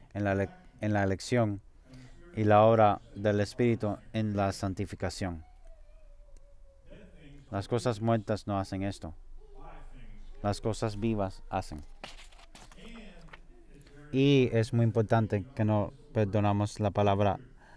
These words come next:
la verdad. Creencia en la verdad, no cualquier verdad. El contexto justo antes de esto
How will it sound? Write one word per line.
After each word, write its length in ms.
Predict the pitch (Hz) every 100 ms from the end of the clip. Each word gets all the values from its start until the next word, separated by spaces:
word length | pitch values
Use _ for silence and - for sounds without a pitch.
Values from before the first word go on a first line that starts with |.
| - -
la 460 | 90 98 117 113
verdad. 380 | 82 92 90 76 71 - - - - 131 127 135 131 - 127 123 123 113 - - 151 - - - - - - - - 82 -
Creencia 400 | - 101 104 117
en 260 | 101 101 95
la 100 | 117
verdad, 380 | 104 87 82 78 - - -
no 260 | 113 139 135
cualquier 420 | 120 107 - 131
verdad. 400 | 101 87 80 78 - - - - - - - - - - - - - - - - - - - - -
El 160 | 113
contexto 500 | 113 104 113 - 120 104
justo 360 | 131 120 117
antes 440 | 107 110 113 104 -
de 160 | 113
esto 260 | 110 113